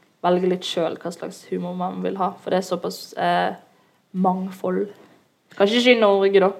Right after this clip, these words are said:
men i, i verden om hva du synes er gøy selv. Så du kan i Norge se. Og det er jo det som er med sosiale medier, og det er grunnen til at lineær T V går litt ned, det er jo fordi at nå kan folk sitte med en iPad, og kan de velge selv. De må ikke vente til et visst klokkeslett, eller vente til en viss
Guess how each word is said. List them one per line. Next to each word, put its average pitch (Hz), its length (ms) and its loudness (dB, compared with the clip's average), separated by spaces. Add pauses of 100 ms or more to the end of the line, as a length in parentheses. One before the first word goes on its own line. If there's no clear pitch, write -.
(120)
men 196 220 -4
i, 190 180 -4 (920)
i 185 80 0
verden 180 320 4
om 185 100 -10
hva 180 140 -4
du 175 80 -4
synes 190 240 -12
er 170 100 -6
gøy - 220 -4
selv. - 160 -12 (260)
Så - 80 -14
du 185 80 -12
kan 71 120 -10 (280)
i - 120 -14
Norge - 260 -10 (100)
se. 175 140 -14 (160)
Og 190 80 0
det 196 60 6
er 196 40 8
jo 196 60 8
det 196 80 4
som 190 120 -8
er 185 200 2
med 190 100 -12
sosiale 180 320 -8
medier, 175 240 -2
og 175 240 -4
det 170 140 -4
er - 160 -10
grunnen 180 240 -8
til 190 80 -8
at 190 80 -6
lineær 180 260 -4
T 175 140 -8 (100)
V - 120 -8 (360)
går 180 220 -4
litt 190 100 -10
ned, 180 240 -6
det 185 140 -4
er - 80 -2
jo 190 60 -10 (1120)
fordi 202 180 4
at 180 160 0 (280)
nå 185 160 -4
kan 190 160 -4
folk 185 360 -8
sitte - 340 -12
med 180 220 -6
en - 140 -10
iPad, - 260 -8
og - 180 -4
kan - 140 -14
de - 80 -12
velge 185 400 -6
selv. - 200 -8
De 170 120 -6
må 185 80 -8
ikke 190 240 -10
vente 185 320 -8
til 180 140 -10
et 180 80 -6
visst 175 180 -8
klokkeslett, - 520 -16
eller 170 180 -4
vente 190 180 -10
til 190 80 -12
en 190 80 -10
viss 190 140 -12